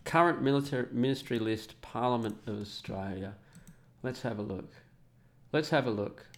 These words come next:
Uh, Prime Minister, the Honourable Malcolm Turnbull, doesn't know what he's doing. Like I said, he has, didn't have a degree. In prime ministership, and he's, he's,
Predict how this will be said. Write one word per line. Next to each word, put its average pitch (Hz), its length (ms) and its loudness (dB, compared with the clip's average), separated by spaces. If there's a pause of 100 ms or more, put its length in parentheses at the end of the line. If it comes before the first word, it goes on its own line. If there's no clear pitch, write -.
(180)
Uh, 117 580 12 (300)
Prime 196 280 12
Minister, 127 460 6
the 110 100 0
Honourable 151 320 6
Malcolm 131 340 8
Turnbull, 110 520 4
doesn't 180 320 12
know 147 160 12
what 147 120 12
he's 135 120 10
doing. 113 240 4
Like 180 200 10
I 180 60 10
said, 131 400 8 (320)
he 127 140 6
has, 170 220 12
didn't 190 180 6
have 226 160 12
a 214 40 10
degree. 151 720 6 (720)
In 135 200 10
prime 147 280 12
ministership, 135 720 8
and 127 100 10
he's, 123 360 4
he's, 120 480 4